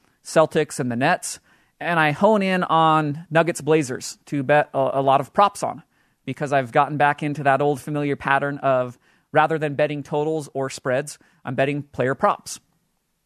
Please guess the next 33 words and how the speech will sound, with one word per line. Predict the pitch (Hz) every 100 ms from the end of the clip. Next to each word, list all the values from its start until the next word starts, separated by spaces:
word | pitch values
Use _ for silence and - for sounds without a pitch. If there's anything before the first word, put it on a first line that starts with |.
| _
So | -
I | 185
go | 208
heavy | 196 202 208
on | 170 175 175 175 - _ _ -
overs | 180 170 131 117
in | 131
this | 123 -
game. | 123 113
You | 123
know, | 123 139
I | 147
have | 143 131 127 - _ _
Robert | 160 165 160
Cov-, | - 160 143 -
Covington | 190 156 135 120
over | 127 151 151
six | - 160
and | 165
a |
half | 151 151 151
rebounds. | 147 135 127 120 123
I | 131
have | 135 143
Michael | 151 151
Porter | - 165 151
Junior | 135 151 143 123
over | 131 127
six | - -
and | 127
a |
half | 120 -
rebounds. | 123 117 117 120